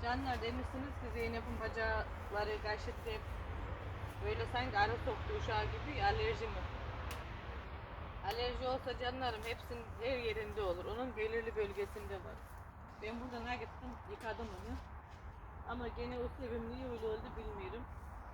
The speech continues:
Nazmi yaba komşum tane istiyordu. O yine Allah razı olsun ilaçladı, kremledi, bir şeyler yaptı ona. "Anne," dedi, "biraz daha kaşınmıyor." Ama baktım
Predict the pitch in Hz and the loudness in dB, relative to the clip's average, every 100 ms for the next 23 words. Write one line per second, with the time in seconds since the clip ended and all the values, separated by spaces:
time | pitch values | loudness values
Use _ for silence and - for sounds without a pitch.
0 | - - - - 214 214 233 254 247 233 | -10 -10 -8 -6 6 8 8 6 6 6
1 | 240 - 233 226 233 214 208 220 226 - | 6 4 4 4 2 4 4 6 4 2
2 | 202 202 233 226 226 208 220 226 220 214 | 0 2 4 4 6 6 8 8 8 6
3 | 220 214 - 180 233 226 - 208 196 202 | 6 2 0 0 4 4 4 0 0 0
4 | 247 226 226 220 196 202 - 247 233 453 | 0 0 0 -2 -4 -4 -4 -2 0 0
5 | 311 - 466 - - - - - - - | 0 -2 -4 -4 -2 -4 -4 -4 -4 -2
6 | - - - - - - - - - 240 | -2 -4 -4 -4 -2 -2 -2 -2 2 2
7 | 262 226 220 208 233 247 254 233 247 269 | 2 2 0 0 4 4 4 4 4 4
8 | 226 - 233 220 202 254 - - - - | 2 2 0 0 0 0 0 -2 -4 -2
9 | - - - - - - - - 233 254 | -2 -2 -2 0 0 -2 0 0 0 2
10 | 233 254 269 | 2 0 0